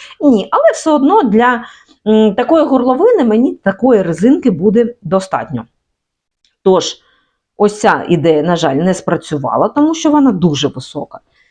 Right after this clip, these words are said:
Ну, я навіть думала, що все ж таки зробити таку високу горловину, але, ну, воно буде не дуже красиво. Тому залишуся на резинці один на один, яка потім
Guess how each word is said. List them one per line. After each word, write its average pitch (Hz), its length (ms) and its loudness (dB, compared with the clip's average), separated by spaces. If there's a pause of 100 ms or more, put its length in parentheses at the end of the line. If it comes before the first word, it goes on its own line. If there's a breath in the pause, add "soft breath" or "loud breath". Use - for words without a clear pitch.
(120)
Ну, 180 80 -2
я 202 120 2
навіть 170 280 -2
думала, 233 320 2
що - 160 -10
все 160 160 -6
ж 151 100 -8
таки 147 180 -10
зробити 151 400 -4
таку - 260 -8
високу 156 420 -4
горловину, 165 540 0
але, 165 260 0 (420 loud breath)
ну, 320 140 2
воно 226 180 2
буде 165 200 -2
не 170 100 0
дуже 147 220 -2
красиво. 123 520 -8
Тому 180 320 0
залишуся 160 640 0
на 156 300 -4 (440)
резинці 180 640 0
один 170 420 0
на 151 100 2
один, 233 360 0
яка 170 300 -2
потім 165 640 0